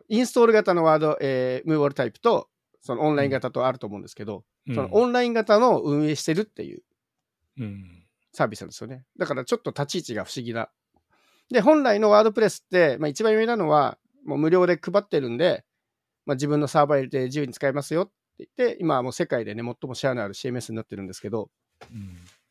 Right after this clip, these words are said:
Speaker 1: で、そこに関しては全部オープンソースで提供しているっていう。
Speaker 2: うん。
Speaker 1: で、基本的にオープンスタンスの会社なんですよね。なので、ここが買うっていうことは、そのオープンスタンスであるだ、あろうというところの期待感もあるので、もうそこもちょっと面白い。
Speaker 2: うん。で、甲斐さん、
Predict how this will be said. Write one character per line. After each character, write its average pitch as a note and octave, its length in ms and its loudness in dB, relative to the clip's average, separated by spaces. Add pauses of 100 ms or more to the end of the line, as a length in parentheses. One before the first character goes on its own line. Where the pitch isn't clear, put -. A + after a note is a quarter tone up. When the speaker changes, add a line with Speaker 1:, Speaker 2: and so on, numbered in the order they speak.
(120)
Speaker 1:
で、 F3+ 80 -10
そ - 80 -12
こ B3+ 100 2
に B3+ 80 0
関 B3+ 120 6
し - 20 2
て D3+ 60 0
は C#3+ 100 2
全 B2+ 80 0
部 D3+ 100 0
オ G3 60 4
ー - 20 4
プ G#3+ 140 0
ン G3+ 60 2
ソ G#3 100 2
ー F#3 40 2
ス - 40 -8
で A2 80 -6
提 A2+ 160 -6
供 - 100 -10
し - 60 -10
て G#2 80 -6
い F#2+ 40 -6
る G2 40 -8
っ - 40 -14
て - 120 -20
い - 40 -20
う。 - 20 -20 (1000)
Speaker 2:
う - 40 -12
ん。 G2+ 40 -10
Speaker 1:
で、 G3 80 -8
基 - 40 -10
本 A#3+ 100 -2
的 A#3+ 100 0
に A3 100 0
オ A#3 140 8
ー B3 40 2
プ C4+ 140 -2
ン B3 60 2
ス - 80 -4
タ B3 80 4
ン G#3+ 60 2
ス B2+ 100 -4
の A2 60 -8
会 A#2 160 -4
社 A#2 100 -8
な G#2+ 80 -6
ん G2+ 40 -10
で G2 60 -14
す - 80 -18
よ G#2+ 80 -14
ね。 A2+ 140 -16 (1200)
な G#3+ 80 2
の G3 60 0
で、 F3+ 80 -2
こ G3+ 140 -8
こ B3+ 140 -6
が C4 120 2
買 B3 180 4
う C4+ 160 -2
っ - 20 -16
て - 160 -8
い A#3 40 -4
う - 20 -4
こ A3+ 80 -2
と A3 60 2
は、 G3+ 80 2
そ - 100 -2
の F3+ 180 2
オ G3 60 4
ー - 40 -10
プ A3 120 -2
ン G3+ 60 0
ス - 40 -4
タ G#3 120 4
ン F#3 40 0
ス - 100 -8
で D3 60 0
あ E3+ 120 4
る D#3+ 100 0
だ、 C3+ 220 -4 (320)
あ C3+ 120 2
ろ G3 120 10
う D#3+ 60 2
と A2+ 100 -2
い - 20 -4
う G#2 60 -8
と A#2 100 -8
こ B2+ 100 -6
ろ G#2+ 80 -6
の G#2 60 -10
期 - 100 -16
待 C3+ 140 2
感 G#2 160 -8
も G#2 80 -6
あ - 20 -8
る G2 60 -8
の F#2+ 100 -12
で、 F#2 280 -10
も D#3 80 -8
う - 20 -8
そ F#3 140 -10
こ A3 80 -10
も F#3+ 80 -4
ち F#3 80 -6
ょ - 20 -4
っ D#3+ 40 -18
と - 100 -12
面 A2+ 80 -8
白 F#2 200 -14
い。 F#2 40 -18
Speaker 2:
う - 20 -20
ん。 F2+ 240 -20 (1800)
で、 - 60 -20
甲 - 160 -6
斐 C#4+ 60 -6
さ - 180 0
ん、 A#2 180 -6